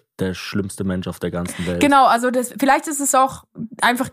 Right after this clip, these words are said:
Speaker 2: exakt dasselbe wie das, was positiv an dir ist, weil es ist ja immer so, Leute kommen aus irgendeinem Grund zusammen und dann trennen sie sich aus genau diesem Grund wieder. Es ist nur irgendwie anders ausgelegt und interpretiert, deswegen versuche ich auch, das Negative gar nicht so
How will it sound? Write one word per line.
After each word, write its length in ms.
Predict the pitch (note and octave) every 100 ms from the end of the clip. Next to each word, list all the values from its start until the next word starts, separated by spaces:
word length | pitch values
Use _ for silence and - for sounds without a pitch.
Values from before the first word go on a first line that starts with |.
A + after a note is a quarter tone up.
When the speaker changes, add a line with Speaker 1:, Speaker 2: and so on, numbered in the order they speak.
| _ -
Speaker 2:
exakt 480 | A3+ - C4+ C4+
dasselbe 460 | B3+ A3+ B3 C4 A3
wie 100 | A3
das, 240 | A3 A3+
was 160 | G#3 G3+
positiv 640 | - A3+ G#3+ - D4 - -
an 180 | G#3+ G3+
dir 220 | G3 F3+
ist, 260 | A3 - - - -
weil 120 | G#3
es 120 | A3+
ist 100 | A#3
ja 60 | A#3+
immer 260 | B3 A3+
so, 140 | F#3+ F3+
Leute 240 | G#3+ A3+
kommen 240 | - A#3 G#3+
aus 120 | G#3
irgendeinem 320 | A3 A3 G#3+
Grund 280 | G#3 G#3 G#3
zusammen 340 | G3 A#3 C#4
und 160 | A3 G#3+
dann 140 | A3
trennen 240 | G#3+ A3+ A3
sie 80 |
sich 240 | G3 G3 -
aus 160 | G3
genau 300 | - G3 G3
diesem 280 | G3 G#3 F#3+
Grund 300 | F#3+ F#3 F3+
wieder. 320 | F#3+ F#3+ A3+ - - -
Es 120 | G3
ist 160 | G#3+ A3
nur 240 | G#3 G3
irgendwie 300 | G3+ G3+ G3
anders 340 | F#3 F#3+ F#3
ausgelegt 460 | - G3+ - F#3+ F#3
und 100 | F#3+
interpretiert, 540 | F#3+ F3 - F3 A3
deswegen 260 | G3 F#3+ G3
versuche 320 | F#3 F#3 B3+
ich 120 | B3
auch, 100 | C#4
das 160 | C#4 F3+
Negative 500 | G3+ G#3 G3+ G3+ F3+
gar 180 | F#3 F#3+
nicht 160 | F#3
so 260 | - F3+